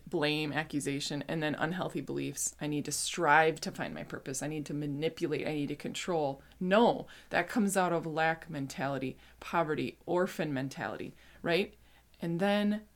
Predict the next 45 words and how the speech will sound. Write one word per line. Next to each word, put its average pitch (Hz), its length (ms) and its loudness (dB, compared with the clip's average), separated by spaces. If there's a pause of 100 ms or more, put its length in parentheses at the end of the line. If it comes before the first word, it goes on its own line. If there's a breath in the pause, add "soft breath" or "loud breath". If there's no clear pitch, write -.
(680)
Holy 208 280 0
Spirit, 175 320 4
of 151 80 -10
course, 180 240 2
Jesus 147 300 -2
always 143 240 0
has 170 160 0
the 175 100 -2
answer. 180 220 -4
He - 240 -4
is 147 160 -2
the 165 140 -2
answer. 180 240 -2
He 175 180 -6
is - 140 -4
the 170 100 -6
door. 175 320 -4 (240 loud breath)
But 190 220 4
he 196 220 0
was 175 180 4
like, 160 320 2
"Is 180 160 0
it 208 80 2
okay? 190 320 0
Like, 139 260 -4 (420)
is 170 80 -6
it 233 100 8
okay 208 340 6
for 196 160 2
you 165 200 2
not 147 500 2
to 165 240 -8 (260)
know 180 400 0
everything? 147 580 -4 (380 soft breath)
Is 196 100 -2
it 254 60 8
okay 262 320 4
for 202 320 0
us - 340 2
having 180 280 2
to 160 60 -4
reveal 160 460 2
it - 260 -6 (480 soft breath)
with 185 300 0
you - 280 -8